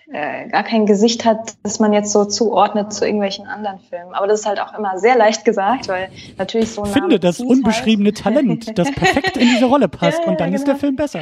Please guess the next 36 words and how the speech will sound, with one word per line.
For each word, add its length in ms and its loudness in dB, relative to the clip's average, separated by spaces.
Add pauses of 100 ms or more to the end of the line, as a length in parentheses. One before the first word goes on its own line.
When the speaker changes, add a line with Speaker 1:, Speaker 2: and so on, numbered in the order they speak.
(120)
Speaker 2:
Okay, 260 -8
alles 180 -10
klar. 360 0 (380)
Speaker 1:
Ja. 160 6
Ja, 140 6
ja, 60 2
das 200 2
ist 60 -8
echt 220 -6
eine 100 -4
fiese 220 -2
Kritik. 300 -12 (280)
Nee, 180 6
aber, 360 2
ähm, 340 -6 (1300)
zum 160 -4
einen 300 4
super 320 2
schwer 280 4
zu 100 -2
finden 400 2
natürlich, 600 -2 (460)
aber 180 2
zum 180 2
anderen 340 2
halt 180 -2
auch, 240 -2
es 160 -8
zieht 260 0
halt 180 0
so 100 -6
ein 100 -4
Name 300 -4
halt 220 -2
auch 160 -6
immer. 340 -12